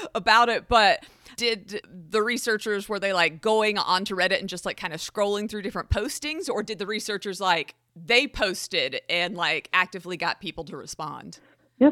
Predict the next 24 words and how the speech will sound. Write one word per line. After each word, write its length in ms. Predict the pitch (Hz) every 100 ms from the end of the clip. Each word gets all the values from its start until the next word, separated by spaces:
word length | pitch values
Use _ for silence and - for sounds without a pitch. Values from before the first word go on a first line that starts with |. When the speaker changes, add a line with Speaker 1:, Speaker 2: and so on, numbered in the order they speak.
| 294
Speaker 2:
so 80 | 170
what 180 | 220
they 140 | - 240
did 240 | 269 254
was 160 | 196 196
actually 380 | 160 - 175 170
use 360 | 165 156 156 143
machine 480 | 170 170 - 165 160
learning 520 | 151 156 202 240 233 -
to 140 | - 165
analyze 580 | 156 165 165 175 151 156 _ _ _ - -
text 300 | 185 - -
from 120 | 180
more 180 | 165 165
than 180 | 160 -
eight 160 | 160
hundred 360 | - 170 165 160
thousand 380 | 147 151 175 175
Reddit 300 | 160 156 -
posts 320 | 247 262 - -
coming 200 | 156 170
from 180 | 156
fifteen 460 | - 170 - 151 143
different 400 | 160 156 147